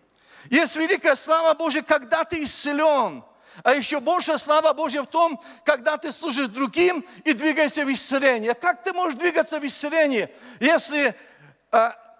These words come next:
есть какая-то вина, и если ты чувствуешь, что ты виновник, и враг приходит и обвиняет, те-, тебе нужно принять его оправдание, чтобы иметь смелость и дерзновение.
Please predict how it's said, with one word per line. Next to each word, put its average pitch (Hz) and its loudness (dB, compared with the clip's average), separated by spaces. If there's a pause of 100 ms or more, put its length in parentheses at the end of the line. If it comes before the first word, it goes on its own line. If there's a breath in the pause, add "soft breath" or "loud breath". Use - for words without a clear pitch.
есть 294 0
какая-то 302 0
вина, 269 0 (180 soft breath)
и 262 0
если 302 2
ты 277 -12
чувствуешь, 311 0 (180 loud breath)
что - -2
ты 320 2
виновник, 285 2
и 285 2
враг 294 0
приходит 320 -2 (220 loud breath)
и - -8
обвиняет, 277 0
те-, 254 -14
тебе 285 0
нужно 285 -2 (240 loud breath)
принять 277 2
его 277 0
оправдание, 269 0 (360 soft breath)
чтобы 294 2
иметь 302 2
смелость 330 -2
и 311 0
дерзновение. 302 -2